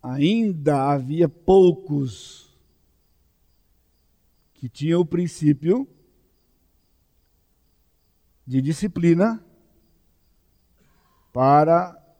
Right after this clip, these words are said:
crentes que entravam no jugo desigual com o descrente. Agora, se você tá aqui hoje à noite nessa situação, por favor, não se sinta ofendido, me espera terminar um pouquinho, porque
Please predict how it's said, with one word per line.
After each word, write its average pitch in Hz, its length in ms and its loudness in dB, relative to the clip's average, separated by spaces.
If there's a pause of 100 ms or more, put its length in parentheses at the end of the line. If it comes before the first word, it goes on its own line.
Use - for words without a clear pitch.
(260)
crentes 180 760 0
que 170 180 0
entravam 170 600 0
no 185 160 -4
jugo 175 320 -2
desigual 160 600 2
com 160 280 -8
o 165 60 -8
descrente. 143 760 -8 (1200)
Agora, 160 180 -2
se 247 140 -8
você 311 280 -10
tá 190 160 -4
aqui 165 280 -2
hoje 147 180 -2
à 139 60 -6
noite 156 400 -4
nessa 135 200 -8
situação, 139 420 -8
por 147 80 -18
favor, 185 340 -4
não 185 140 -4
se - 100 -16
sinta 240 200 -12
ofendido, 175 480 -8
me 196 80 -8
espera 220 340 -8
terminar 151 360 -6
um 143 40 -6
pouquinho, 139 380 -10
porque 151 260 -12